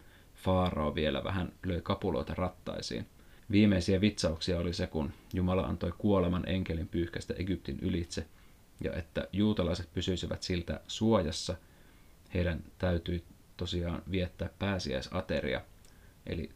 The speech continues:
teurastaa karitsa, sivellä sen verta ovenpieliin ja syödä sen karitsan liha juhlaaterialla happamattoman leivän kanssa. Mutta Mooses oli saanut Jumalalta ohjeet ja antanut kansalleen ohjeet, että siltä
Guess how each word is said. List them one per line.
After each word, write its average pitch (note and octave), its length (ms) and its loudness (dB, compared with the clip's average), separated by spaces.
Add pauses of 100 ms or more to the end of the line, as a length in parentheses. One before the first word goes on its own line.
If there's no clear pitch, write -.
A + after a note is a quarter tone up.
teurastaa F2 460 0 (100)
karitsa, G#2 500 0 (360)
sivellä F#2+ 380 0
sen F2+ 300 -2
verta F#2+ 300 -2
ovenpieliin E2 680 -2
ja A1+ 100 -4 (220)
syödä G2 300 -2
sen - 220 -8
karitsan F2 520 -2
liha F2+ 280 -2 (200)
juhlaaterialla D#2+ 920 -4 (300)
happamattoman D#2 760 -4
leivän D2+ 360 -2
kanssa. - 500 -8 (720)
Mutta G#2 320 -2
Mooses A2+ 360 2
oli F2+ 340 2 (360)
saanut F#2+ 320 2
Jumalalta G#2 480 2
ohjeet F#2 380 4
ja E2+ 120 2
antanut F2 260 -2
kansalleen D2 520 -2
ohjeet, E2+ 340 -2
että - 260 -8 (300)
siltä F2 340 -4